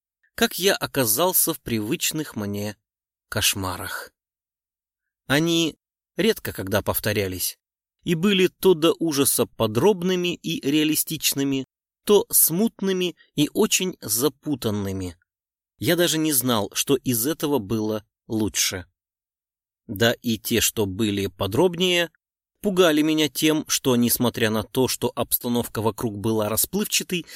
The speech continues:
и детали ускользали от меня, но вот ощущал я в этих снах себя настолько реально, что чувствовал как усталость, так и боль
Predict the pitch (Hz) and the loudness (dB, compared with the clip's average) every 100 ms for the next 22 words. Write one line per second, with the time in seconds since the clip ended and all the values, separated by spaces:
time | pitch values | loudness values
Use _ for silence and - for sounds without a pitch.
0 | - - 160 165 170 151 - 139 156 139 | -10 -6 -4 0 2 2 2 0 0 0
1 | 139 143 139 135 - 135 135 131 - _ | 2 0 0 -2 -2 -2 -2 -6 -10 _
2 | _ _ _ _ _ 185 190 190 190 - | _ _ _ _ _ 0 2 4 4 2
3 | 147 - 175 - - 208 190 160 160 151 | 2 2 2 2 4 2 2 2 2 2
4 | 147 143 - 190 190 - 175 156 156 - | 0 0 0 0 0 0 0 2 0 -2
5 | - - 135 - 151 - 135 127 139 156 | -12 -2 -2 2 0 2 0 2 2 0
6 | 123 101 - _ _ - - 147 - - | 0 -4 -8 _ _ -2 4 4 4 0
7 | 190 - 127 113 107 - 135 - - - | 0 0 0 2 2 0 -2 -2 0 2
8 | 196 131 - - - _ _ _ _ 170 | 2 0 -2 -4 -14 _ _ _ _ -2
9 | - - 151 123 135 160 | -2 -2 -4 0 2 2